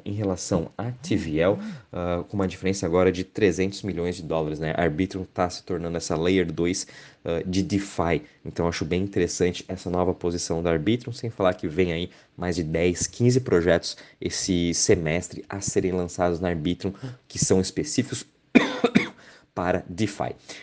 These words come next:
E o market share do Ethereum continua crescendo, né? Agora aí com mais de sessenta e cinco por cento, e tudo isso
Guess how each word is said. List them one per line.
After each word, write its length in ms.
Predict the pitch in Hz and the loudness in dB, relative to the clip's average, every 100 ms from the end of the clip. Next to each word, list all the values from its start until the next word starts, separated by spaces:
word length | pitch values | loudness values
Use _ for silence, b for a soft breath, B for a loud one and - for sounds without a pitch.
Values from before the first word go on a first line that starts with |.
| - | 2
E 60 | |
o 60 | 196 | 2
market 280 | 151 127 - | 4 0 0
share 220 | - 101 | 2 4
do 80 | 107 | 2
Ethereum 320 | 107 101 98 | 0 2 2
continua 580 | 101 113 101 - 95 98 | 0 -4 -4 -2 0 0
crescendo, 600 | 98 95 - 98 90 80 | 0 -4 -2 -2 -2 -2
né? 160 | 76 | -4
Agora 240 | 80 85 85 | -4 -2 -2
aí 60 | 82 | -4
com 120 | 82 | -6
mais 220 | 82 85 | -2 -2
de 80 | 87 | -4
sessenta 460 | - 82 101 92 | -6 -4 -4 -4
e 20 | 95 | -4
cinco 240 | 92 - | -4 -6
por 160 | 85 - | -10 -4
cento, 340 | 101 110 - B B B - | -2 0 -2 B B B -12
e 60 | |
tudo 260 | 107 147 107 | 2 4 4
isso 180 | 104 | 0